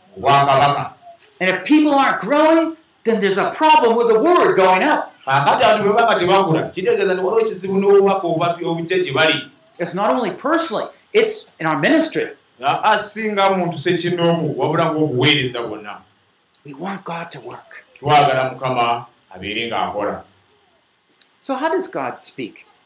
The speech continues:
Speaker 1: Abange, Katonda ayogera atya?
Speaker 2: I remember, um, be-, when I was actually presenting, preparing this,
Speaker 1: Nali nga nteekateeka obubaka buno.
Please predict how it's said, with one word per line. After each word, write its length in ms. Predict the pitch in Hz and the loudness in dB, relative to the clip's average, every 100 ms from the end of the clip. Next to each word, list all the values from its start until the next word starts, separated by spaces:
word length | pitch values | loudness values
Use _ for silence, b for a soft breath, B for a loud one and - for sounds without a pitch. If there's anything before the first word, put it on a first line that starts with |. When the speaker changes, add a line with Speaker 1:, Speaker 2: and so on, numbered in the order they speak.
| - | -20
Speaker 1:
Abange, 480 | 110 143 135 123 - | -2 2 2 0 -8
Katonda 520 | 127 127 139 143 143 139 | -6 -4 -2 -2 -2 -4
ayogera 600 | 143 151 151 147 143 143 | -4 -6 -4 -2 -2 -4
atya? 400 | 147 147 139 139 _ _ _ _ _ _ - | -6 -4 -4 -6 _ _ _ _ _ _ -10
Speaker 2:
I 60 | 151 | -6
remember, 500 | 160 156 160 147 135 | -4 -2 0 0 -2
um, 400 | 123 123 120 110 _ _ _ _ _ _ - _ | -4 -6 -10 -18 _ _ _ _ _ _ -20 _
be-, 120 | - 143 | -12 -8
when 160 | 147 139 | -4 -2
I 80 | |
was 100 | 139 | -2
actually 320 | 160 160 143 - | 0 -2 -4 -12
presenting, 420 | 127 156 147 139 - | -10 -8 -8 -10 -12
preparing 500 | - - 160 160 170 | -12 -6 -4 -4 -8
this, 240 | 180 - _ _ _ - | -12 -18 _ _ _ -16
Speaker 1:
Nali 240 | 98 120 147 | -8 -2 0
nga 180 | 135 | 0
nteekateeka 480 | 131 143 131 127 127 | -2 -4 -4 -4 -4
obubaka 280 | 131 131 127 | -2 -4 -4
buno. 320 | 110 117 139 | -8 -10 -14